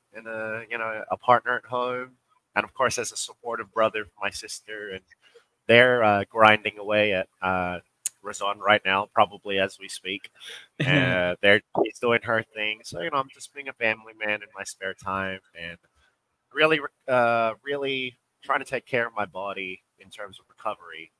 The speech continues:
Speaker 1: so that, uh, when it does come game time, I'm fresh, ready to go.
Speaker 2: Yeah, talking about the import, I wanted to touch on that 'cause sometimes when in the P B A, especially now, it's the Commissioner's Cup and you get, like, a tall import.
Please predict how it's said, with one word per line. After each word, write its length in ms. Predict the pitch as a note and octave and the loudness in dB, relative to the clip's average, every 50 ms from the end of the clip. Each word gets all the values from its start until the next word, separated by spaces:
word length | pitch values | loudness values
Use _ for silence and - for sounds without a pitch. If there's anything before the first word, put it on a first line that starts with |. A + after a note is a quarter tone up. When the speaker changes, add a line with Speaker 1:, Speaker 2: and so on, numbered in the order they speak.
| _ _ | _ _
Speaker 1:
so 180 | - - F#2+ F#2 F#2+ F2 | -16 -12 -10 -10 -8 -4
that, 200 | F2+ F2+ F2+ - - _ _ _ _ _ _ _ _ _ _ | -2 -2 -2 -2 -6 _ _ _ _ _ _ _ _ _ _
uh, 460 | E2 F2 F2+ F2+ F2 E2+ E2+ E2+ F2 F2+ - _ _ _ _ _ _ _ _ _ _ _ _ - | -2 0 0 0 0 -2 -2 -4 -8 -10 -14 _ _ _ _ _ _ _ _ _ _ _ _ -10
when 140 | F#2 F#2 | -10 -10
it 60 | F#2 _ - | -10 _ -4
does 180 | A2 G#2 F#2+ | -4 -4 -4
come 360 | - - - G#2 F#2+ F#2+ G#2 A2 _ _ - | -6 -8 -8 -8 -8 -8 -10 _ _ _ -4
game 220 | F#2+ F#2+ G2 F#2+ - - | -2 -2 -2 -4 -10 -10
time, 260 | G2+ F#2+ G2 G2+ G#2+ - _ _ _ - | -8 -6 -6 -6 -8 -12 _ _ _ -18
I'm 140 | E2+ F2 F2 F2 _ _ _ | -16 -16 -18 -18 _ _ _
fresh, 420 | - B2 G#2 - - - - - - _ _ | -6 -4 -4 -4 -6 -10 -14 -16 -20 _ _
ready 200 | F#2 F2+ F2+ E2 | -14 -12 -12 -14
to 120 | - - _ | -16 -20 _
go. 100 | D#2+ D2+ D2 _ _ _ _ _ _ _ _ _ _ _ _ _ _ _ _ _ _ _ _ _ _ _ _ _ _ _ | -20 -20 -20 _ _ _ _ _ _ _ _ _ _ _ _ _ _ _ _ _ _ _ _ _ _ _ _ _ _ _
Speaker 2:
Yeah, 400 | A#2 A#2+ A2+ A2 A2+ A2+ - - | -2 0 0 0 0 -2 -4 2
talking 280 | - F3 G3 - A3+ A#3+ | 4 4 4 4 2 -2
about 280 | G#3+ F#3 F#3 F3 C#3+ C#3+ | 0 0 0 0 0 0
the 140 | D3 - | -2 0
import, 480 | - C3+ B2+ B2 B2 - A#2 G#2+ G#2 A#2 | 0 0 -2 -2 -2 -2 -2 -2 -2 0
I 60 | B2 | -2
wanted 320 | B2+ C3 C3+ B2 C#3 B2+ A#2+ | -2 -2 -2 -4 -6 -8 -8
to 80 | C#3 | -6
touch 300 | A2+ B2 A2+ A2 - - | -4 -4 -4 -4 -4 -6
on 120 | A#2+ A2 G#2 | -8 -6 -4
that 260 | G#2+ G2+ G2+ G2+ - | -2 -2 -2 -2 -4
'cause 240 | - A2 A2 A2 - | -4 -4 -4 -4 -2
sometimes 500 | - C3+ B2 B2 C3+ C3+ C3 C3 B2+ B2 | -2 -2 0 2 2 2 2 2 -2 -6
when 340 | A#2+ A#2 A#2 A2+ G#2+ - - - | -6 -6 -6 -8 -10 -10 -8 -6
in 140 | A#2 A#2+ | -4 -4
the 60 | A#2+ B2+ | -4 -4
P 200 | - C#3 A#2+ A2+ | -2 -2 -2 0
B 260 | A2 A#2+ A2+ G#2+ G#2+ | 0 0 0 0 0
A, 20 | |
especially 460 | G#2+ - - B2 A#2+ - - C3 C3 | 0 2 4 4 4 4 0 -2 -2
now, 300 | A#2+ A2+ G#2+ G#2+ G2+ G#2 | 0 2 2 0 0 -2
it's 120 | G#2 - - | -4 -6 -6
the 60 | B2+ | -6
Commissioner's 580 | - C3+ A#2 A#2+ A#2+ - A#2+ A2 A2+ A2+ A2+ - | -4 -2 -2 -2 -4 -4 -6 -6 -4 -6 -6 -6
Cup 320 | - A2 G#2+ - - - | -2 -2 -2 -2 -2 -6
and 120 | - A#2+ | -6 -4
you 80 | A#2+ A2+ | 0 0
get, 160 | A#2 A2+ A2+ | 0 0 0
like, 120 | A2+ G#2 A2+ | -2 -4 -4
a 80 | - - | -2 0
tall 180 | A#2 A2+ A2+ G2+ | 2 2 2 2
import. 560 | - A#2 A2+ G#2+ - - A2 G#2+ A2 G#2+ | 0 -2 -4 -6 -6 -4 -2 0 0 -2